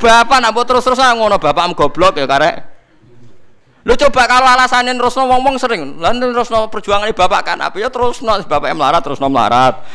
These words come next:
bapake bodho terusno bodho. Lah nek sing bapake tau ning L P ya terusno. Aneh-aneh wae. Orang-orang gak ono sing bener, teorine wis gak Qur'ani blas. Terus Nabi Yusuf nggih sami.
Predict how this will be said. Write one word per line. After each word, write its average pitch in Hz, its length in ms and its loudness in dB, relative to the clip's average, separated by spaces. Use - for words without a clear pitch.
bapake 156 320 2
bodho 202 320 2
terusno 170 480 2
bodho. 113 560 -2
Lah 110 80 -4
nek 117 160 -4
sing 131 80 -8
bapake 131 320 -2
tau 135 160 0
ning 135 160 -4
L 131 160 -4
P 151 80 -4
ya 139 160 -2
terusno. 143 640 -4
Aneh-aneh 185 480 -4
wae. 110 480 -6
Orang-orang 233 400 -4
gak - 160 -6
ono 202 80 -6
sing 190 160 -10
bener, 180 320 -4
teorine 202 480 -4
wis 202 80 -6
gak - 160 -6
Qur'ani 143 400 -6
blas. 101 560 -8
Terus 117 160 -16
Nabi 110 240 -2
Yusuf 110 240 -6
nggih 101 160 -8
sami. 87 320 -14